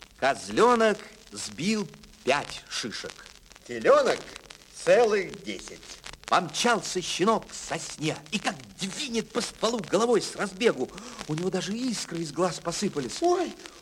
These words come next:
Speaker 2: ой, больно!»
Speaker 1: Заскулил он. Потом щенок Тявка пощупал голову лапой и попросил друзей.
Speaker 2: «Посмотрите, пожалуйста, что тут у меня там на голове вскочило?»
Speaker 1: Козлёнок Мармеладик говорит ему:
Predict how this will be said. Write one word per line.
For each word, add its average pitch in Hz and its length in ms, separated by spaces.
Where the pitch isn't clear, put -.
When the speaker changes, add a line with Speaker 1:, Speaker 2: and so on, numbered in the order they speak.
Speaker 2:
ой, 320 260
больно!» 165 920
Speaker 1:
Заскулил 190 720
он. 135 180
Потом 123 260
щенок 127 480
Тявка 117 420
пощупал 117 540
голову 107 420
лапой 139 420
и 139 160
попросил 123 560
друзей. 110 500
Speaker 2:
«Посмотрите, 214 600
пожалуйста, 196 480
что - 240
тут - 240
у 285 40
меня 269 180
там 277 200
на 226 120
голове 269 380
вскочило?» 262 760
Speaker 1:
Козлёнок 147 600
Мармеладик 156 720
говорит 156 460
ему: 143 340